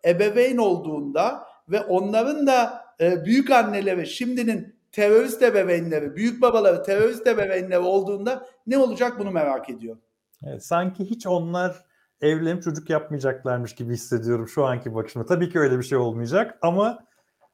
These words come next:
Speaker 2: e, onlar hiç bunları yapmayacaklar, başka bir şey olacaklar, daha yalnız yaşayacaklar gibi geliyor. Şu andaki hissiyat o yönde. E, bir de, e, ilk açılırken bir şey söyledin ya, e, onu unutmayayım. E,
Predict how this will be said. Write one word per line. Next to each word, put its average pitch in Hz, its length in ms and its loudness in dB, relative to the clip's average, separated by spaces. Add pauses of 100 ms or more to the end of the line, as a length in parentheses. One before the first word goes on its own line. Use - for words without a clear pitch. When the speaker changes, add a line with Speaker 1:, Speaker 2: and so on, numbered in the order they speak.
Speaker 2:
e, 143 240 0 (140)
onlar 226 360 2
hiç 233 180 -4
bunları 190 340 2
yapmayacaklar, 165 840 2
başka 156 340 0
bir 151 40 -4
şey 147 160 2
olacaklar, 131 580 2
daha 147 220 6
yalnız 135 360 0
yaşayacaklar 127 580 -2
gibi 120 260 -6
geliyor. 113 340 -2
Şu 160 160 2
andaki 131 320 2
hissiyat 127 540 -4 (640)
o 135 100 0
yönde. 127 360 -2 (300)
E, 139 120 4
bir 180 80 -2
de, 240 240 -2 (140)
e, 285 200 6
ilk 240 300 -4
açılırken 226 680 0 (100)
bir 156 40 -8
şey 202 200 4
söyledin 196 460 4
ya, 156 240 2
e, 135 520 2 (240)
onu 175 380 -2
unutmayayım. 160 600 -4 (840)
E, 123 320 -2